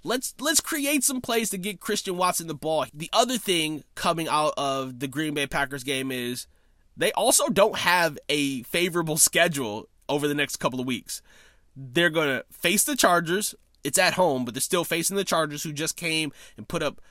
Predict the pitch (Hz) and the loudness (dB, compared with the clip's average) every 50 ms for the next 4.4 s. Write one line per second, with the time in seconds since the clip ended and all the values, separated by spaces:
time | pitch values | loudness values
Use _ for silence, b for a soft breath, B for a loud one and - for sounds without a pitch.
0 | b b - - - 175 175 180 180 175 160 160 160 151 - - - 180 175 180 | b b -20 -4 -2 0 0 0 0 -2 -2 -2 -2 -4 -6 -8 -6 -4 -4 -4
1 | 165 151 - - - _ _ - - _ - - _ _ _ _ 139 139 143 165 | -4 -6 -8 -10 -10 _ _ -18 -16 _ -20 -20 _ _ _ _ -6 -4 -4 -4
2 | 165 - - 113 113 151 196 233 185 131 117 123 147 - - b b b b b | -2 -4 -4 -4 -2 0 0 2 2 0 -2 -4 -6 -10 -12 b b b b b
3 | b - 151 190 208 202 190 151 - 160 180 233 240 180 180 151 135 135 135 135 | b -2 0 0 2 2 0 -2 0 2 2 2 4 2 0 2 2 2 2 2
4 | 135 131 131 139 139 - - | 0 0 -2 -2 -2 -4 -8